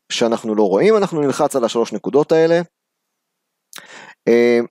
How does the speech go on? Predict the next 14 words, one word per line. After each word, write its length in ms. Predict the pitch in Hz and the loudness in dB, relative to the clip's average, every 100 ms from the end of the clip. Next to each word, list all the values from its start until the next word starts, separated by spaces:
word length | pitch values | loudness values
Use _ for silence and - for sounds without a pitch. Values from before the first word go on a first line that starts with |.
| 127 | -4
ונפתח 600 | 123 220 - 147 - 165 | 0 0 0 -4 -4 -2
לנו 140 | 156 143 | -2 -4
תפריט 440 | 123 - 151 151 - | -4 0 0 0 -4
קצרצר 680 | - 120 110 156 151 147 135 - | -4 -2 0 0 2 0 -4 -14
של 460 | - - 147 135 131 - 165 | -8 0 4 4 2 0 2
Import 380 | 160 - 117 | 2 2 -2
from 360 | - 117 104 98 | -2 -2 -2 0
File, 280 | 156 156 147 | 0 2 0
אם 80 | 123 | -2
אנחנו 160 | 113 | -2
רוצים 300 | 110 104 123 | -2 0 2
להביא 320 | 117 107 107 | 2 2 0
מקובץ 520 | 110 101 - 151 151 147 | -2 -4 0 -2 -2 -8
מסוים, 500 | 139 147 139 139 | -2 2 2 2